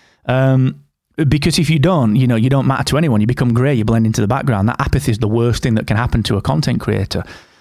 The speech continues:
Um, so look out for that. People aren't engaging no matter what you do, because they're not bothered. It's not good content. It's formulaic, or it's just not good enough.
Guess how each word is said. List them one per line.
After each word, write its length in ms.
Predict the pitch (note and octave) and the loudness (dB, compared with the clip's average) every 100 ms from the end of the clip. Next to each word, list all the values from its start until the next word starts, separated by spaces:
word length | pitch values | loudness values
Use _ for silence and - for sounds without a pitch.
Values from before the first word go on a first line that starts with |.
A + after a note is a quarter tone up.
| _ B2+ | _ -2
Um, 320 | C3 C3+ D3+ | 2 0 0
so 120 | F3 | 0
look 200 | G3 - | 0 0
out 180 | A#3 D3 | -2 -2
for 80 | F#3+ | -2
that. 280 | A#3+ - - | -2 0 0
People 240 | G3 F3+ | 0 0
aren't 140 | F3 | 0
engaging 400 | D3+ C#3 G3 C3+ | 2 2 2 2
no 60 | A#2+ | 2
matter 180 | C3 C3 | 2 0
what 140 | C3+ | 0
you 60 | B2+ | 0
do, 280 | C#3+ F#3+ - _ _ _ _ - | 2 0 -4 _ _ _ _ -6
because 300 | C3+ D3 C#3+ | -4 -4 -2
they're 140 | C#3 | -2
not 160 | C#3+ C3 | 0 0
bothered. 300 | F3+ C3 F#2+ | 0 0 -2
It's 180 | - | 0
not 200 | C3+ B2+ | -2 -2
good 160 | B2+ C3 | -4 -2
content. 360 | D3 F3 - G2 | 0 0 0 -2
It's 120 | - | -2
formulaic, 600 | C3+ B2 A2+ D#3 C3 - | -2 0 2 2 0 0
or 120 | A2 G#2 | 0 0
it's 100 | - | -2
just 160 | A2 | -2
not 200 | B2+ A#2 | -2 0
good 140 | B2 F#3 | 0 0
enough. 320 | B2 F#2 | 0 -2